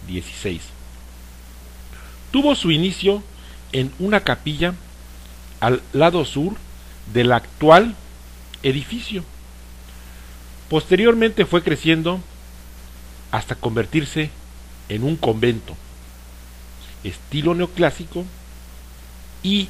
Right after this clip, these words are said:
en mil ochocientos ochenta y uno se termina de construir la cúpula. En Xochitepec existen construcciones de interés histórico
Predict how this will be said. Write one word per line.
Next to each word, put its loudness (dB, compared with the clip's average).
en 0
mil 0
ochocientos -2
ochenta 0
y 2
uno -4
se 2
termina 2
de 0
construir -4
la 0
cúpula. -10
En 4
Xochitepec 2
existen 2
construcciones -2
de 4
interés 4
histórico 0